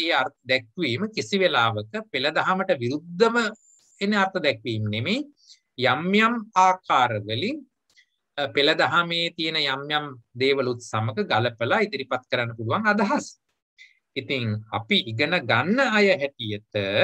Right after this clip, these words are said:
අපි තේරුම් ගත යුතුයි මේක මේ විදිහට බලනවා නම් මෙහෙමයි, මේ විදිහට බලනවා නම් මෙහෙමයි. හැබැයි මේ කොයි විදිහට බැලුවත් අර මූලික ධර්ම සිද්ධාන්තයට පටහැනි නම් ඒක අත්හළ යුතුයි. අ, මූලික ධර්ම සිද්ධාන්ත වලට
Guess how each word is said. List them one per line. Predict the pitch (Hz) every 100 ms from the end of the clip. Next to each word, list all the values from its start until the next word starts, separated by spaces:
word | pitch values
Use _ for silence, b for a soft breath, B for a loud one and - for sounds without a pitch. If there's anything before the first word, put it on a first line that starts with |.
| 285 302 _ _ -
අපි | 117 110 226
තේරුම් | 165 160 160 147
ගත | 127 113
යුතුයි | 117 110 110 170
මේක | 190 170 170
මේ | 151 135 160
විදිහට | 185 175 180 185
බලනවා | 156 151 143 131
නම් | 120 113
මෙහෙමයි, | 107 131 135 180
මේ | 170 143
විදිහට | 139 135 143
බලනවා | 127 123 117 113
නම් | 110 104
මෙහෙමයි. | 104 104 160 95 87 165 285 _ _ b _ 160
හැබැයි | 175 156 185
මේ | 208 202
කොයි | 175 156
විදිහට | 175 175 170
බැලුවත් | 127 135 - 190
අර | 180
මූලික | 147 147 180 202 208 226
ධර්ම | 190 139 165 208
සිද්ධාන්තයට | 202 190 _ 175 175 202 220 226 220 220 220 208
පටහැනි | - 131 160 185 226
නම් | 247 269
ඒක | 269 247
අත්හළ | 226 190 180 - 180
යුතුයි. | 127 107 110 113 226 - _ _ _ _ _ _ _ _ _ _ _ _ _ _ _ _
අ, | 127 117 110 110
මූලික | 123 175 214
ධර්ම | 214 202 208
සිද්ධාන්ත | 202 185 170 190 196 185
වලට | 190 185 185 -